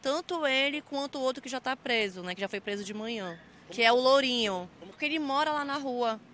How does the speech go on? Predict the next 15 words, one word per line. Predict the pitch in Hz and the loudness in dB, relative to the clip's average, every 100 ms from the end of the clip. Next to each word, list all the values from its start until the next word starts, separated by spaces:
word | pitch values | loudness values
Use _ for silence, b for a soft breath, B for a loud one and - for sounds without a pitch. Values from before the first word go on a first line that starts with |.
| - | -14
Ele | - 214 | -10 -6
mora | 220 233 262 | -2 0 0
lá | 262 | -2
na | 262 277 | -2 -4
rua. | 254 233 | -6 -4
Ele | 214 208 | -4 -2
mora | 208 214 | -2 0
no, | 220 220 214 214 - | -2 -4 -4 -4 -2
lá | 220 233 | 2 2
onde | 262 | 0
meu | 269 | -4
irmão | 254 233 | -4 -4
foi, | 240 208 202 165 | -4 -2 -4 -6
foi | - 196 | -8 -6
localizado, | 190 208 180 180 220 233 233 190 | -4 -4 -4 -2 0 2 0 -4